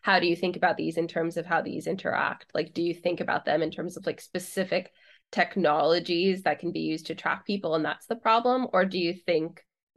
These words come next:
that, like, corporations and specific actors might be problematic? So, like, one example might be, like,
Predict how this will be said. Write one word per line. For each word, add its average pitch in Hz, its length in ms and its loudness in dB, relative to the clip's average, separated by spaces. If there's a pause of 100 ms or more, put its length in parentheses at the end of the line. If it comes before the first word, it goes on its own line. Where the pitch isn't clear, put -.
(140)
that, 160 420 2
like, 156 260 -2
corporations 165 800 0
and 160 120 -8
specific - 580 -4
actors - 800 -4
might 139 200 -2
be 147 80 -6
problematic? - 520 -6
So, 220 140 6
like, 190 200 2 (140)
one 226 200 8
example 196 340 4
might 175 220 0
be, 175 120 -2
like, 160 200 0